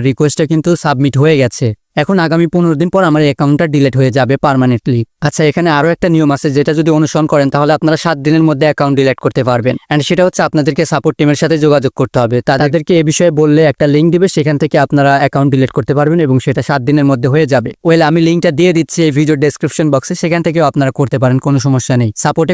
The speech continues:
কথা বলার প্রয়োজন নেই। ওকে, এখন আপনারা এই অ্যাকাউন্টটা ডিলিট করার পরে সাথে সাথে কিন্তু আপনাদের Mexi গ্লোবাল অ্যাকাউন্ট বা Mexi এক্সচেঞ্জ এটা কিন্তু ডিলিট হয়ে যাবে না। আপনি অ্যাকাউন্ট ডিলিট করার রিকোয়েস্ট দেওয়ার পরেও আপনি আপনার Mexi অ্যাকাউন্টটা দেখতে পাবেন আপনার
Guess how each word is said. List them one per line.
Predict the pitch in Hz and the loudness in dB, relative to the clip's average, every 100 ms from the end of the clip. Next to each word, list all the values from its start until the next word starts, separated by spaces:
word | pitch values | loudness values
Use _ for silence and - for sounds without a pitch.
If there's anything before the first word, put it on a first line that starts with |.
| 170 | -2
কথা | 156 143 | 0 0
বলার | 143 135 | 0 0
প্রয়োজন | 151 127 123 117 | 0 0 0 0
নেই। | 123 - _ _ | -2 -8 _ _
ওকে, | 170 170 139 151 | -2 0 0 0
এখন | 196 196 165 | 0 0 0
আপনারা | - 180 185 | 0 0 2
এই | |
অ্যাকাউন্টটা | 165 - 170 175 | 0 0 -2 0
ডিলিট | 151 156 - | 0 0 0
করার | 175 170 | -2 0
পরে | 170 147 151 - - | 0 2 0 -2 -6
সাথে | 165 165 175 | -4 -2 -2
সাথে | 190 196 | -4 -2
কিন্তু | 196 175 | 0 0
আপনাদের | 156 147 151 143 | 0 -2 0 0
Mexi | 151 - 175 | 0 -2 -2
গ্লোবাল | 156 151 151 143 | 0 2 2 0
অ্যাকাউন্ট | - 139 139 127 | 0 0 0 2
বা | 135 | 2
Mexi | 143 - 147 | 0 0 0
এক্সচেঞ্জ | - 156 170 | 0 -2 0
এটা | 170 180 | 0 0
কিন্তু | 170 147 | 0 0
ডিলিট | 156 143 | 0 0
হয়ে | 147 135 | 0 0
যাবে | 151 139 120 | 0 0 -2
না। | 120 143 | -2 -2
আপনি | 170 170 | 0 0
অ্যাকাউন্ট | 156 180 190 | 0 0 0
ডিলিট | 170 170 - | 0 0 0
করার | 185 180 151 | 0 2 0
রিকোয়েস্ট | 151 180 151 | 0 0 2
দেওয়ার | 165 147 | 0 0
পরেও | 170 185 170 | 0 2 2
আপনি | 160 147 | 0 -2
আপনার | - 143 | 0 0
Mexi | 143 - 165 | 0 0 -2
অ্যাকাউন্টটা | 139 147 143 160 190 - _ - 135 | -2 -2 0 0 -2 -6 _ -4 -4
দেখতে | 143 156 | -2 -2
পাবেন | 156 175 143 | -2 -2 -2
আপনার | 156 | -2